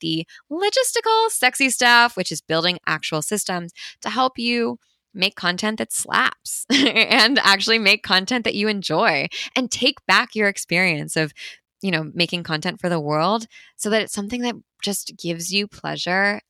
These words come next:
and makes you feel in alignment with your sacred work. Because I really believe it can be that. It can be a generative, delightful experience. And I want that for you. So that class is coming up.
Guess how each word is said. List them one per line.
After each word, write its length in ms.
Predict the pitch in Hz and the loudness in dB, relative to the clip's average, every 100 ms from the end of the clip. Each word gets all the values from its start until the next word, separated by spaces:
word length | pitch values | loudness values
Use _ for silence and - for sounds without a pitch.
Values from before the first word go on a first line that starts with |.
| - | -10
and 160 | 165 160 | -8 -4
makes 260 | 165 - | -4 -4
you 80 | 196 | -8
feel 380 | - 170 160 160 | -4 -2 0 -2
in 120 | 165 | -6
alignment 540 | 156 156 160 165 160 147 | -8 -6 -6 -6 -10 -10
with 180 | 156 | -12
your 100 | 151 | -10
sacred 300 | 156 - - - | -10 -12 -16 -18
work. 140 | - _ 147 | -18 _ -6
Because 220 | 175 180 | -2 0
I 60 | 175 | 2
really 260 | 165 175 | 4 2
believe 280 | 170 151 147 | 2 0 -2
it 100 | - | -6
can 160 | 175 147 | -12 -10
be 140 | 139 | -6
that. 220 | - - - | -4 -6 -6
It 100 | 165 | -10
can 140 | 175 156 | -8 -4
be 140 | 156 | -4
a 40 | |
generative, 640 | 151 - 139 143 139 123 - | -4 -8 -8 -6 -8 -10 -10
delightful 440 | 151 143 - 123 | -8 -8 -8 -10
experience. 640 | 120 - 135 - 151 - - | -8 -8 -6 -4 -6 -6 -4
And 100 | 170 | -2
I 60 | |
want 180 | 165 170 | 0 -2
that 140 | - - | -6 -8
for 120 | 139 | -8
you. 220 | 143 85 - | -8 -10 0
So 240 | 233 220 - - - - | 2 2 -2 -12 -6 2
that 180 | 202 - | 2 2
class 340 | 220 214 - | 2 2 0
is 80 | 185 | -4
coming 280 | 185 170 214 | -2 2 4
up. 180 | 226 | 4